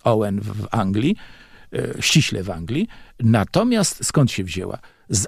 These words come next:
analizy tego, co zrobili jezuici w państwie Guaranów. Tam był autentyczny chrześcijański komunizm, pełny. Najwyższą karą, wiecie co było? Żadne więzienie, żadna syłka.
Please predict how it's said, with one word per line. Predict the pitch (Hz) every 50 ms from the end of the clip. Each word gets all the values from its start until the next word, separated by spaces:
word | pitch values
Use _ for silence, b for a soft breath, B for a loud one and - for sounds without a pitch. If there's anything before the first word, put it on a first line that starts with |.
| -
analizy | - 170 185 180 180 165 151 156 196 226 196 180 190 151
tego, | _ - 156 151 123 147 190
co | - - 180 160
zrobili | 135 131 135 143 123 123 160 180 170 147 147
jezuici | 147 139 123 131 127 110 104 95 - - 170 180
w | 170 -
państwie | - - 120 123 123 - - - 156
Guaranów. | 151 196 214 233 262 262 262 226 160 113 - - -
Tam | - - 156 190
był | 185 208 208 202
autentyczny | 208 202 - - 226 226 196 - - 311 220 - - 262 294 -
chrześcijański | - - 247 - - - 220 160 170 202 233 - - - 240 - -
komunizm, | - 370 403 427 415 381 285 220 180 127 151 170 - -
pełny. | - 262 285 240 185 156 - 110 101 - - - b b b b b b b b b b b b b -
Najwyższą | 135 151 156 151 151 233 247 - - - 208 185 -
karą, | - 165 151 147 165 165
wiecie | 139 147 139 - 131 120
co | - 113 110
było? | 110 110 107 120 139 175 - - _ _
Żadne | 262 208 214 302 330 277 262 220 240 190 165
więzienie, | 147 143 127 - 101 - - - 98 95 90 -
żadna | 120 110 117 151 156 147 127 120 110 107
syłka. | - - - 95 - - -